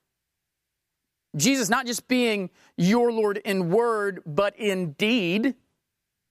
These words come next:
was a marker of genuine salvation, right? 'Cause it's not just saying, you know, when we go up, we don't ju-, and, and I had someone do this one time, and I just watched them as they did it, and I was like, "I'm gonna need to address that later."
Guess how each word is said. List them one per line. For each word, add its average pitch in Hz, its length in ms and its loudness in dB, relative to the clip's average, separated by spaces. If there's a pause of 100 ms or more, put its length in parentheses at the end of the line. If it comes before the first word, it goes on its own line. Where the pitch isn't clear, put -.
(180)
was 196 200 2
a 208 100 0
marker 220 400 0
of 196 100 -4
genuine 170 340 -2
salvation, 254 580 -4 (280)
right? 254 180 -4
'Cause 254 120 -2
it's 247 140 -2
not 302 200 0
just 339 300 -2
saying, 240 400 -2 (300)
you 269 120 2
know, 262 140 0
when 254 140 -4
we 240 100 -2
go 254 200 2
up, 302 120 -2
we 233 100 -4
don't 269 140 -2
ju-, 247 100 -2
and, 226 200 -4
and 226 140 -4
I 320 60 0
had 415 200 -4
someone 302 240 0
do 294 100 0
this 247 180 0
one 170 100 -4
time, 156 260 -2
and 180 100 -4
I 240 80 0
just 311 200 -6
watched 254 340 -2
them 151 280 -6 (440)
as 202 140 0
they 214 120 0
did 254 160 0
it, 180 160 0
and 185 80 -8
I 196 40 0
was 196 160 -2
like, 165 220 -2 (200)
"I'm 233 100 -2
gonna 240 140 0
need 214 140 -2
to 175 40 2
address 165 300 -4
that 143 140 -6
later." 151 320 -10